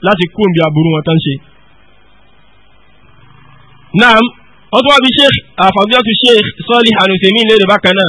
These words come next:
an hukmu salati khalfa al-imam alladhi yatadawa bi sha'wadha. Wọ́n bi wọ́n léèrè pé ṣá lè kírun lẹ́yìn, wọ́n ní su'ila Fadilatu Sheikh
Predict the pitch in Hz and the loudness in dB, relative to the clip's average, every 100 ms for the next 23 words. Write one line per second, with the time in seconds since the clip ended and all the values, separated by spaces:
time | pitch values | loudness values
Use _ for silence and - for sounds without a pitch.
0 | - 170 175 226 - 214 - 180 202 208 | -4 -4 -2 -4 -2 -2 -2 -2 0 0
1 | 226 233 - - - - - - - 214 | -4 -6 -10 -20 -20 -20 -20 -20 -8 -2
2 | 240 220 202 175 190 208 190 180 202 190 | -2 0 -2 0 0 0 0 -2 -2 -2
3 | 185 165 156 180 180 156 143 160 131 151 | -4 -4 -4 -4 -4 -6 -8 -8 -8 -8
4 | 156 139 113 _ _ _ _ _ _ _ | -10 -10 -14 _ _ _ _ _ _ _
5 | _ _ _ - - - - - _ _ | _ _ _ -20 -20 -20 -20 -20 _ _
6 | - _ _ _ _ _ _ _ _ _ | -20 _ _ _ _ _ _ _ _ _
7 | _ _ 175 226 233 254 262 233 196 220 | _ _ -6 -4 0 0 2 2 0 0
8 | 220 220 - - _ _ - 214 196 196 | 2 0 -4 -16 _ _ -6 -4 -2 -4
9 | - 226 185 190 196 175 165 160 - 262 | -6 -6 -4 -4 -4 -4 -4 -8 -4 -2
10 | 269 - 269 233 214 202 214 220 202 226 | -2 -4 -4 -2 0 -2 -4 -4 -6 -2
11 | 240 247 | -2 -4